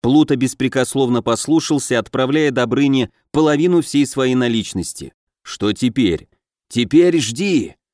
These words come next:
Гном обеими руками прижал к широкой груди какой-то бумажный свёрток и с неожиданным проворством побежал на площадь.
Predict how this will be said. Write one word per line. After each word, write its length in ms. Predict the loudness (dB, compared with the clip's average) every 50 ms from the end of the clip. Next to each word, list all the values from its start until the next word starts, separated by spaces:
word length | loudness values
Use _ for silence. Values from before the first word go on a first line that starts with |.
| _ -14
Гном 360 | -6 -2 0 2 2 2 2
обеими 420 | 0 2 2 2 2 4 4 4
руками 440 | 4 2 0 2 0 2 2 2 2
прижал 420 | 2 0 -2 -2 0 0 0 0 -2
к 60 | -2
широкой 420 | -2 0 2 2 0 0 0 -2
груди 380 | -2 0 -2 -2 0 -2 -4 -2
какой-то 420 | -2 -4 -2 -2 -2 -2 -2 -4
бумажный 500 | -4 -2 0 0 0 0 -2 -2 -4 -4
свёрток 600 | -4 -2 0 0 0 0 0 -2 -4 -6 -8 -16 _ _ _ _ _ _ -8
и 100 | -6 -4
с 100 | -2 -2
неожиданным 580 | 0 0 2 2 0 0 0 2 2 2 0
проворством 640 | 0 0 0 2 2 2 2 0 -2 -2 0 0 0
побежал 480 | 0 -2 0 0 -2 0 0 0 0 0
на 140 | 0 -2
площадь. 580 | -2 -2 0 0 0 0 -2 -10 -14 -16 -18 _